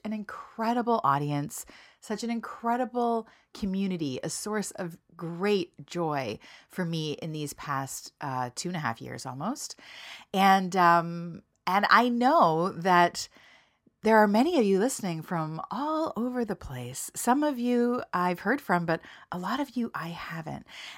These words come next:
And I just want you to know that I appreciate you so much.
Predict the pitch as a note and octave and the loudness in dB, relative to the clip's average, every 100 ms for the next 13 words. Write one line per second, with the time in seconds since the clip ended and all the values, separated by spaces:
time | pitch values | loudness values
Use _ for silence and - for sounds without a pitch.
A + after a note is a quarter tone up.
0 | - G#3+ A#3 C#4+ - D#4 B3 A#3 G3+ F#3 | -2 2 2 2 2 0 4 4 4 4
1 | F#3 E3 D#3+ - E3+ F3 - - - D#3+ | 2 0 -2 -2 -4 -6 -10 -16 -8 -8
2 | - - C3+ C3+ C#3 C3+ C3+ - _ _ | -6 -8 -8 -8 -10 -10 -12 -14 _ _
3 | _ _ _ - - C4+ C#4 C#4+ A#3 D3+ | _ _ _ -10 -4 2 4 4 2 2
4 | C3 - - | 2 -2 -14